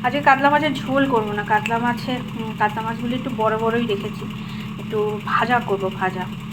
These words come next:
রিশু তো এইগুলো খেতে পারে না, গাদা। আমার না এই এরকম টাইপের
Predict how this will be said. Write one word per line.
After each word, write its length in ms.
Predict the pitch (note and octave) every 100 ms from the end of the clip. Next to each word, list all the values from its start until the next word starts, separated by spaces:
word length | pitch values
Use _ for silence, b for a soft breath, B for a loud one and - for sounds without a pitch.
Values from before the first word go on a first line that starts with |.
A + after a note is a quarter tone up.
| A3
রিশু 260 | A#3+ B3 C#4 C4
তো 60 |
এইগুলো 340 | C#4+ C4 C4 C#4
খেতে 300 | C4+ B3 C#4
পারে 240 | C4+ A#3+
না, 140 | A3+
গাদা। 280 | A3 A3 G#3+
আমার 300 | G#3+ A#3+ C#4
না 140 | D4+ C#4+
এই 400 | C4 B3+ B3+ B3+ B B B B -
এরকম 380 | D4+ D4 D4+
টাইপের 300 | D4 D4 D4